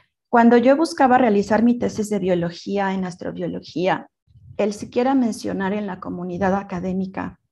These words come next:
la palabra astrobiología, eh, se obtenía por respuesta que es una, se obtenía por respuesta que eso es una ciencia ficción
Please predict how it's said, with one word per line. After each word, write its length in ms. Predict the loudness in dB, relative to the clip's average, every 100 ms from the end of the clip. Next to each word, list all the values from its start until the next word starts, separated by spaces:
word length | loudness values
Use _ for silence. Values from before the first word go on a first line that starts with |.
| _
la 160 | -10 -6
palabra 340 | -2 -2 -2
astrobiología, 960 | -4 -6 -8 -6 -6 -6 -8 -6 -4 -6 _ _ _ -20 -20 -20 -20 _ _
eh, 380 | 0 0 -2 -6
se 220 | -6 -4
obtenía 520 | -2 -2 0 0 -2
por 160 | -4 -6
respuesta 680 | -6 -8 -8 -8 -6 -8 -4
que 200 | -2 -2
es 140 | -2
una, 220 | -4 -6
se 340 | -6 -12 -8 -8
obtenía 380 | -4 -2 0
por 120 | 0 -4
respuesta 680 | -6 -4 -6 -4 -6 -8 -6
que 200 | -2 -2
eso 240 | -2 -2
es 240 | 0 0 -2
una 220 | -4 -4
ciencia 340 | -8 -14 -14
ficción 640 | -16 -18 -6 -4 -2 -6